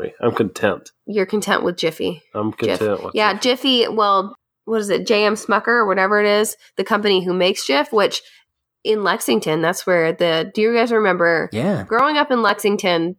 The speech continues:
Speaker 2: the peanut butter plant is there. And I
Speaker 1: Mm-hmm.
Speaker 2: vividly remember smelling it driving around town.
Speaker 3: Oh, yeah.
Speaker 2: It's very s-
Speaker 3: Lovely.
Speaker 2: it's very fragrant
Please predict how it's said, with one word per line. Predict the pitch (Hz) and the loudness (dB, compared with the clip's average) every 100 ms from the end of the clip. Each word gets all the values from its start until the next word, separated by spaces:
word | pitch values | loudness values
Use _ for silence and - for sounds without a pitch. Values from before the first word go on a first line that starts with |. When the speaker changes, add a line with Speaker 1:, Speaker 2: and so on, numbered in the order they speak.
| _ | _
Speaker 2:
the | 190 - - | -4 -4 -14
peanut | - 240 - | -2 0 2
butter | 190 160 | 2 2
plant | 170 143 151 | 0 -4 -6
is | 160 | -6
there. | 156 143 143 147 _ _ _ _ _ - | -4 -2 -2 -6 _ _ _ _ _ -6
And | 180 | -2
I | 190 | 0
Speaker 1:
Mm-hmm. | 123 147 | 0 2
Speaker 2:
vividly | 196 196 196 202 | 2 2 2 2
remember | 185 175 165 170 160 160 - _ _ | 2 2 2 2 0 0 -4 _ _
smelling | - 202 185 170 170 160 | -8 0 2 2 2 0
it | 151 - _ _ | -4 -8 _ _
driving | 175 160 156 | -2 0 0
around | 156 147 | -2 -2
town. | 151 151 131 | -4 -4 -4
Speaker 3:
Oh, | - 113 | -2 -2
yeah. | 147 147 120 78 62 50 - | 0 2 2 0 -6 -8 -2
Speaker 2:
It's | 254 214 | 0 0
very | 180 233 | 0 0
s- | - | 0
Speaker 3:
Lovely. | - - - - - - | -2 -2 -4 -8 -12 -16
Speaker 2:
it's | - | -12
very | 175 202 - | -2 2 2
fragrant | - 165 165 214 151 143 | 0 0 0 2 0 -2